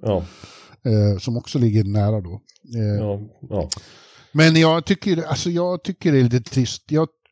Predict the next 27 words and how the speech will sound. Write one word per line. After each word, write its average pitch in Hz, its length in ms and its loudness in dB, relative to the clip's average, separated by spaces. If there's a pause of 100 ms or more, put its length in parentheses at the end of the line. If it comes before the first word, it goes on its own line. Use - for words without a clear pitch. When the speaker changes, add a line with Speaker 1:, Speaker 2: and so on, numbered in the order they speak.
(340)
Speaker 2:
det 147 120 2
är 170 220 8
roligast 156 500 0
när 131 140 2
arenorna 127 400 2
ligger 117 440 2 (680)
mitt 143 160 0
Speaker 1:
Mitt 123 160 0
Speaker 2:
i - 20 -4
Speaker 1:
i - 20 -2
Speaker 2:
stan. 127 180 2
Speaker 1:
skiten, 131 420 0
ja. 92 300 -8
Speaker 2:
Ja, 135 180 -4
Speaker 1:
Mitt 82 100 -16
i 113 40 -6
Speaker 2:
som - 0 -
Speaker 1:
smeten. 131 240 0
Speaker 2:
de 131 180 0
ofta 135 300 -2
gör 123 320 2
i 110 220 0 (420)
Kanada, 110 340 -2
som 113 160 -2
Toronto, 117 640 0
Montreal 113 680 -2
och, 101 60 -2